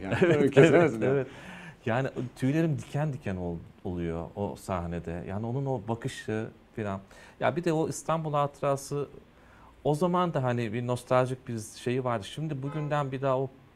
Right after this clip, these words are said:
Speaker 2: filmin içerisinde bunu seyredince insan çok başka bir hüzünleniyor. Yine şimdi senin filmin de eski bir İstanbul'un hatırası oldu müzikle birlikte.
Speaker 1: Film İstanbul'un hatırası oldu resmen.
Speaker 2: Yani.
Speaker 1: Ama ben filme aslında çok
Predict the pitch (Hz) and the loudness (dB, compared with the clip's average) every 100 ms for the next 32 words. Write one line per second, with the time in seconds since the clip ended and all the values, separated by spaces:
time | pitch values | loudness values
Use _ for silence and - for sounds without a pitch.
0 | - 127 127 135 131 - 123 123 123 120 | -8 -4 -2 -2 -4 -2 0 0 -2 -8
1 | 117 123 - 117 117 135 123 113 117 - | -6 -8 -4 -4 -2 -4 -6 -6 -6 -4
2 | 127 - 139 - - - - - - - | -6 -6 -10 -12 -20 -20 -20 -20 -8 -4
3 | 117 - 127 101 98 98 87 87 85 82 | -4 -4 -4 -2 -4 -4 -4 -4 -4 -6
4 | 80 - - 73 76 76 82 131 156 185 | -8 -12 -18 -16 -16 -14 -12 -6 -2 0
5 | 127 139 135 131 151 156 - 139 143 131 | -2 -4 -6 -4 -4 -4 -6 -6 -4 -4
6 | 104 120 - - - - 131 127 - 135 | -4 -6 -10 -20 -20 -8 -4 -4 -6 -6
7 | 120 - 131 120 107 120 117 110 - 113 | -8 -4 -2 -2 -4 -2 0 -2 -2 -2
8 | 113 - 110 - - 92 82 82 85 - | -2 -4 -12 -10 -6 -4 -4 -8 -12 -16
9 | - _ - 98 98 - 87 85 82 - | -20 _ -8 -8 -8 -10 -8 -8 -12 -14
10 | 87 - 139 151 143 156 156 131 107 92 | -16 -4 -2 -2 -2 -2 0 0 -2 -4
11 | 95 98 92 98 117 - 95 123 175 202 | -8 -8 -8 -6 -8 -8 -10 -2 2 4
12 | 190 196 - - - 170 170 196 185 180 | 2 -2 -14 -6 2 2 4 4 4 4
13 | 196 190 196 | 2 4 2